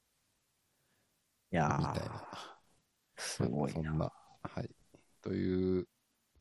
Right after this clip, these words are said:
Speaker 2: えーと、これなんだっけ？本の名前。あ、オフィシャルファンブックね。はい。
Speaker 1: ファンブック。
Speaker 2: まあ、ファンブックだもんね。よく考えたら名前がね、パーフェクトブックとかじゃないもんね。ファンのための本ですからね。
Speaker 1: そうっすね。
Speaker 2: まあ、いいんですよ。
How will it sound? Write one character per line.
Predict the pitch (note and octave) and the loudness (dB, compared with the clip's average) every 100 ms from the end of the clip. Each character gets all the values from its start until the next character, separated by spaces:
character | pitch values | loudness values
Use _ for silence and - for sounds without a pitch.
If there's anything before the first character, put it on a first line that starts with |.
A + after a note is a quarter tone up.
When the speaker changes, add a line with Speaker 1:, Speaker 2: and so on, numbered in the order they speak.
| _ _ _ _ | _ _ _ _
Speaker 2:
え | A#2 | -2
ー | G2+ E2+ E2+ F2 | 2 2 2 0
と、 | - - | -4 -4
こ | F2+ | 0
れ | |
な | F2 | 2
ん | D2 | 0
だ | |
っ | - | -4
け？ | - | -16
本 | - F2 | -2 0
の | D#2 | 0
名 | - | -2
前。 | - - | -2 4
あ、 | F2+ | 4
オ | |
フ | - | 6
ィ | |
シ | F2+ | 6
ャ | |
ル | F2 | 6
フ | E2+ | 6
ァ | |
ン | E2 | 6
ブ | |
ッ | E2 | 4
ク | - | -2
ね。 | F#2 - _ _ | -4 -4 _ _
は | - - | 4 8
い。 | |
Speaker 1:
フ | |
ァ | A2 | 8
ン | |
ブ | F2 | 6
ッ | E2+ - | 0 -2
ク。 | - - - - - - | 0 2 2 0 -2 2
Speaker 2:
ま | A#2 | 2
あ、 | |
フ | - C3+ | 4 8
ァ | G3+ | 12
ン | |
ブ | E4+ | 12
ッ | G4 | 12
ク | - | 12
だ | A#2 | 12
も | E2+ D2+ | 12 8
ん | |
ね。 | D2 G#2 | 4 2
よ | A2 | 2
く | - | 6
考 | - | 6
え | F#2+ | 6
た | |
ら | E2+ | 4
名 | E2+ | 6
前 | G#2 C#3 | 8 8
が | D3+ C#3+ | 10 10
ね、 | D3 C#3 | 8 8
パ | - D#3+ | 12 12
ー | |
フ | F#3+ | 12
ェ | A#3 | 10
ク | |
ト | - G3 | 10 10
ブ | |
ッ | G3+ - | 10 6
ク | - | 6
と | |
か | - | 8
じ | E2 | 8
ゃ | |
な | D#2+ | 6
い | F2 | 4
も | C#2+ | 4
ん | C2 | 0
ね。 | - _ _ _ _ _ _ _ - | -4 _ _ _ _ _ _ _ 0
フ | C#3+ | 6
ァ | |
ン | D3+ | 10
の | A2 E2+ | 10 8
た | E2+ | 6
め | E2+ | 8
の | E2+ | 8
本 | F#2 F#2+ | 8 6
で | D#2+ | 4
す | - | -2
か | - - | -8 -4
ら | A#2+ | -4
ね。 | - - - _ _ _ _ _ | -4 -12 -20 _ _ _ _ _
Speaker 1:
そ | - - | 6 8
う | |
っ | |
す | - - | 8 -2
ね。 | C3 G2 A2+ - | -2 0 -2 2
Speaker 2:
ま | F#2+ | 6
あ、 | |
い | E2+ | 8
い | |
ん | G2 | 6
で | |
す | F#2+ | 4
よ。 | D2+ | -2